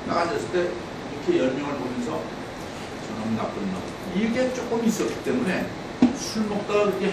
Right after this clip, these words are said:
해방이 되면서 "너 나쁜 놈 아니야?" 이렇게 얘기해서 싸우기 시작하는 거예요. 멀쩡한 정신은 가만히 있었어. 그래도 참 중요해요. 중요해요.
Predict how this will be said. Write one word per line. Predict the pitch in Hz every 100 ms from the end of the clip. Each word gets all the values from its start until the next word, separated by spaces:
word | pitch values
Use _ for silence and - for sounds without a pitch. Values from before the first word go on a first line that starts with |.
| 175
해방이 | 196 175 165 151
되면서 | 147 143 170 165 - - -
"너 | 180
나쁜 | 175 175
놈 | 175 185
아니야?" | 208 240 - - -
이렇게 | 180 226
얘기해서 | - 175
싸우기 | - 180 180 165
시작하는 | - - -
거예요. | - - - - - - - - - - - - - - - - - - - 160
멀쩡한 | 185 240 233
정신은 | 220 208 233 240
가만히 | 180 202 190
있었어. | - -
그래도 | 180 - - - -
참 | - - - - - - - - - - - - - - - - -
중요해요. | - 117 101 92 95 92 - - - - - -
중요해요. | 107 92